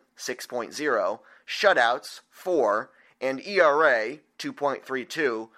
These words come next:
he stood a cut above. The pupil had outshone the instructors. Jerry Koosman was one who helped Matlack get acclimated to the major league level, and the fellow southpaw can boast the number two rookie season in Mets history.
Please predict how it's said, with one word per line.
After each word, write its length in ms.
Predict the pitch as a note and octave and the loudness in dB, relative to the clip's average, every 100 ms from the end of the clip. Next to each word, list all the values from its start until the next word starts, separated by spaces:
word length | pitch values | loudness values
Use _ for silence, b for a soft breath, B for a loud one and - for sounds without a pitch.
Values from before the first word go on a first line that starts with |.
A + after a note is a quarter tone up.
| b b | b b
he 120 | D3 D3+ | -10 -8
stood 300 | - G#3 G3 | 0 2 2
a 60 | |
cut 240 | F#3 F#3 F3+ | 2 0 2
above. 520 | C#3+ B2+ F#2 - - _ _ _ _ _ | 4 4 2 -6 -20 _ _ _ _ _
The 100 | C3 | -10
pupil 520 | - A#3 A#3+ C#3 C#3 | -6 -6 -2 0 2
had 120 | C3+ B2+ | 2 4
outshone 580 | D3 E3+ - C3+ B2 | 2 0 -2 -2 -4
the 100 | B2 | -6
instructors. 760 | A#2+ - B2 G#2+ - B1+ - - _ _ _ _ _ _ _ _ _ A#2+ | -10 -4 -4 -4 -8 -16 -16 -20 _ _ _ _ _ _ _ _ _ -4
Jerry 360 | F3 G#3+ G#3+ | 2 4 4
Koosman 520 | - G#3 G3+ C#3+ C3 | -2 -6 -4 -4 -4
was 160 | C3 A#2+ | -4 -4
one 220 | C3+ D3 | 0 0
who 140 | C3+ C3 | 0 0
helped 240 | C#3 C3 | 2 2
Matlack 460 | C#3 C#3 B2+ B2 - | 0 0 0 -2 -2
get 160 | A#2+ - | -4 0
acclimated 680 | C#3 C#3 C3 B2 A#2+ A#2+ | 0 -2 -6 -6 -6 -8
to 80 | C3 | -8
the 100 | A#2+ | -8
major 300 | C3 C3 B2+ | -6 -6 -6
league 220 | A#2+ A2+ | -8 -4
level, 380 | A#2+ D3+ G#2 - _ B B B | 2 2 2 -8 _ B B B
and 160 | A#2+ B2 | -4 -4
the 60 | |
fellow 400 | - E3 F3 D3+ | 0 4 4 4
southpaw 680 | B2+ D#3 E3+ F3 B2+ A#2 A#2 | 2 2 2 2 2 2 2
can 200 | - A#2+ | -4 -6
boast 300 | C#3 C#3 - | -4 -4 -6
the 80 | C3 | -2
number 320 | C#3+ D#3 D3+ | -2 0 -4
two 220 | - F#3 | -6 -4
rookie 320 | E3 C3 B2+ | -2 -2 -6
season 360 | - B2 A#2 B2 | -10 -10 -10 -10
in 140 | A#2+ | -6
Mets 220 | B2 D#3+ | -4 -4
history. 420 | E3+ D#3+ - G#2+ | -4 -6 -6 -8